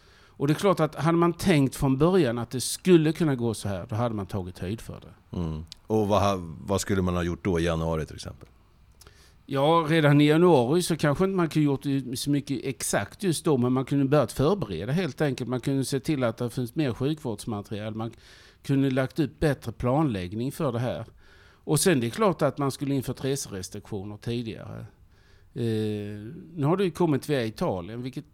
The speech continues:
Speaker 1: kanske var lite oväntat. Det var oväntat för mig i alla fall, men, eh, det är som Leif G W Persson, han sa att detta är en typisk medelklassgrej. Han såg det faktiskt i klasstermer.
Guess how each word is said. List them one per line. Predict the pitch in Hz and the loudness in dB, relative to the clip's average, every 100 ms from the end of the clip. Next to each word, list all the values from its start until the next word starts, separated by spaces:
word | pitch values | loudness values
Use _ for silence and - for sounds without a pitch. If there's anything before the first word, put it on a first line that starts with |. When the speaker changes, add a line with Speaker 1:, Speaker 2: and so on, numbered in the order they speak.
| - 151 | -16 -4
Speaker 1:
kanske | 160 160 175 | -2 0 0
var | 165 170 | 2 2
lite | 151 151 | 2 4
oväntat. | 160 226 180 107 98 104 | 4 4 4 2 -2 -10
Det | - | -4
var | 147 | 0
oväntat | 165 160 139 123 | 2 2 0 -6
för | - | -2
mig | 151 131 | 0 0
i | 101 | -2
alla | 101 107 | -6 -8
fall, | 131 120 | -6 -4
men, | 131 131 - - - - - - | -4 -6 -12 -20 -20 -20 -20 -18
eh, | - 123 123 117 113 117 98 104 101 - 117 - - | -10 -8 -6 -8 -8 -12 -14 -14 -14 -16 -18 -18 -8
det | 139 | -2
är | 156 | 0
som | 165 160 | 2 2
Leif | 160 - | 2 0
G | 165 | -2
W | 151 156 | -2 2
Persson, | 202 123 - 139 | 2 2 0 -4
han | |
sa | 139 170 | -2 -2
att | 143 | -2
detta | 151 151 139 | -4 -4 -2
är | |
en | 135 | -4
typisk | - 175 - 120 - | 0 -2 -2 -8 -10
medelklassgrej. | 139 131 165 165 127 104 - 85 101 123 107 110 123 165 | -6 -2 -2 -2 -6 -8 -12 -12 -12 -12 -10 -8 -4 -2
Han | 127 | -2
såg | 120 147 | -2 -4
det | 117 | -2
faktiskt | 156 139 113 - | -4 -6 -8 -16
i | |
klasstermer. | - - 113 - - - 78 92 110 | -16 -14 -12 -10 -10 -10 -10 -8 -8